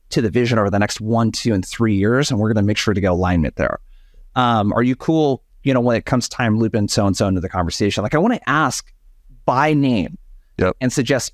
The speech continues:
Speaker 1: specific people. And the principle there is it's easier to, uh, correct than to educate. It's easier for your prospect to correct you than to do all the work of educating you.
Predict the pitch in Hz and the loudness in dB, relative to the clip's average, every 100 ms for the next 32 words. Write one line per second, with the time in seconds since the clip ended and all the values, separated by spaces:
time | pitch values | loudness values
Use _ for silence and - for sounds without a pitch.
0 | - - - 123 143 147 - 135 175 190 | -12 -8 -4 -2 -2 -2 -4 -2 0 0
1 | - - - _ - - - 135 - 190 | -4 -20 -20 _ -20 -10 -2 -2 0 -2
2 | 202 185 139 120 117 110 113 - - 143 | 0 0 2 2 2 0 -4 -6 -6 -2
3 | 160 165 147 - - 120 107 107 - _ | 0 2 0 0 0 0 0 -2 -12 _
4 | - - - 104 - - 123 139 - - | -20 -6 -2 -2 -2 0 0 0 -2 -4
5 | 123 110 - 104 104 104 - 69 - - | -2 0 0 0 -2 -4 -8 -10 -10 -10
6 | - - 135 160 202 220 190 - 165 175 | -8 -6 -2 0 0 2 0 2 0 2
7 | 143 - 131 - 143 180 - 120 117 117 | -2 -2 -4 0 0 0 0 0 0 -2
8 | 113 120 - 123 139 139 120 113 113 104 | -2 -2 0 0 0 0 0 -2 -2 -2
9 | 101 - 95 78 67 | -4 -4 -6 -6 -8